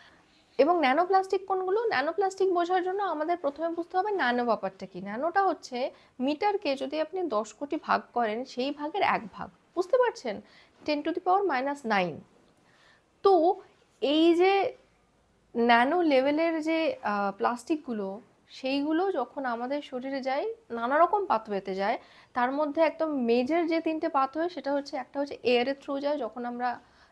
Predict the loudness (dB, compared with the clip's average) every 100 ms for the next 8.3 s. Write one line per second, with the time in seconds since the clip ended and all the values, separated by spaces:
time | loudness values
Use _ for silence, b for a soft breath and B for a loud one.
0 | b -6 -2 -4 -4 -8 -6 -8 -8 -10
1 | -10 b b b -4 0 4 6 4 2
2 | 0 0 -2 -6 -8 -8 -8 -10 -14 B
3 | B B 2 4 4 2 2 -2 0 0
4 | -2 -6 -2 0 0 0 -2 -4 -2 -2
5 | -2 -4 -6 -8 -2 2 2 2 -4 -2
6 | 0 0 -2 -2 -2 -6 -10 B B B
7 | -8 -4 -2 0 2 4 4 2 0 -2
8 | -2 -2